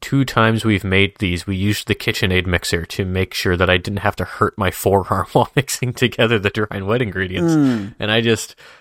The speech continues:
Speaker 1: without air in there, I just don't even remember the KitchenAid mixer exists. It's, like, right in front of me, and I was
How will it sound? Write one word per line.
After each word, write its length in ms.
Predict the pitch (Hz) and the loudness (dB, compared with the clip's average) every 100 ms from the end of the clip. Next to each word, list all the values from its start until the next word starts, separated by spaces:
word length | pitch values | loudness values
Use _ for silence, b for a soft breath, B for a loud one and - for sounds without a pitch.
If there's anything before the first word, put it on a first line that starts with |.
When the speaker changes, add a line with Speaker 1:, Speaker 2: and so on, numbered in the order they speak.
| b | b
Speaker 1:
without 400 | 117 110 131 131 | 0 2 2 0
air 180 | 123 143 | 0 0
in 80 | 110 | 0
there, 260 | 95 92 | 0 0
I 100 | 98 | 0
just 180 | 117 113 | 0 0
don't 140 | 113 117 | 0 0
even 100 | 117 | 0
remember 300 | 104 113 107 | 0 0 0
the 120 | 98 | -4
KitchenAid 420 | 107 113 113 107 107 | -4 -6 -2 -2 0
mixer 320 | 110 - 98 | -2 -2 -4
exists. 500 | 92 107 131 - - | 0 2 2 -2 -6
It's, 180 | 107 - | -4 -2
like, 180 | 104 92 | -2 0
right 180 | 104 | 0
in 120 | 110 101 | 0 -2
front 240 | - 110 | 0 2
of 100 | 107 | 0
me, 160 | 90 90 | -2 -2
and 120 | 95 | 0
I 60 | |
was 80 | 98 | 4